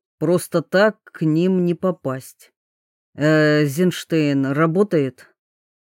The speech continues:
<laughs> «Как проклятый», заверил Гаглидзе. «Даже на прогулку не вышел.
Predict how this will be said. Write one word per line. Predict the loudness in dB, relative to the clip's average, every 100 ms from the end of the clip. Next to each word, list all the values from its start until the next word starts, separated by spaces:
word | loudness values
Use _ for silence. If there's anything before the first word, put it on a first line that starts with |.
| _ _ -2
<laughs> |
«Как | 2 4 2 0 0 0
проклятый», | 2 6 6 6 4 0 0 -4 -6 _ _ _ -12
заверил | -2 0 2 2 2
Гаглидзе. | 2 0 0 -4 -4 -6 -8 -8 _ _ _ -8
«Даже | 0 2 4
на | 2
прогулку | 2 2 2 2 2 2
не | 2
вышел. | 2 0 -2 -6 -10